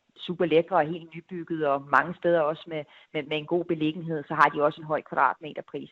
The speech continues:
Og der tror vi altså, der er nogen, der trækker vent og se kortet. Vi kan også være lidt bekymrede for, for ejerlejlighederne i de store byer,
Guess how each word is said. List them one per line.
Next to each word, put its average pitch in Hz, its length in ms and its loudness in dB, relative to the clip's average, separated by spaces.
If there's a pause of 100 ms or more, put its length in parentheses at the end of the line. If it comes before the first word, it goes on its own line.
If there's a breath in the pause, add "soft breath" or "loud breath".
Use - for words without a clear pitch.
(260 loud breath)
Og - 80 -6
der 156 100 2
tror 165 260 4
vi 160 100 -2
altså, 143 220 -2
der 143 80 0
er 135 80 0
nogen, 143 220 -10
der 156 60 -6
trækker 139 320 -4
vent 139 240 -10
og 156 120 -16
se 156 220 -14
kortet. 147 380 -14 (140)
Vi 170 100 -4
kan 190 120 4
også 190 160 4
være 196 140 2
lidt 190 140 -10
bekymrede 180 560 -6
for, 156 320 -2 (280 loud breath)
for 180 80 4
ejerlejlighederne 165 880 2
i 147 40 -16
de 151 140 -20
store 170 240 -6
byer, 165 340 -10